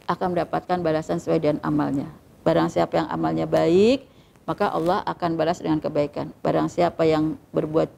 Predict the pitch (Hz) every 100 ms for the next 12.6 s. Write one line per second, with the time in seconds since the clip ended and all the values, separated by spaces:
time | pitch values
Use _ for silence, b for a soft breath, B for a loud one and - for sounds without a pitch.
0 | - 160 165 196 277 - B B - 160
1 | - 165 160 151 160 156 151 160 - 151
2 | 156 180 147 151 160 156 147 139 135 -
3 | - - B B B B B B - -
4 | 196 202 214 220 269 262 220 214 226 220
5 | 233 226 240 233 226 220 214 226 220 -
6 | 277 269 247 233 240 240 285 262 262 254
7 | 240 b b b 226 240 262 277 277 262
8 | 254 247 247 240 254 262 247 247 247 226
9 | 220 240 233 240 240 233 233 226 233 262
10 | 277 262 254 254 247 240 240 254 302 302
11 | 294 247 254 240 233 233 226 226 220 226
12 | 220 233 - 339 240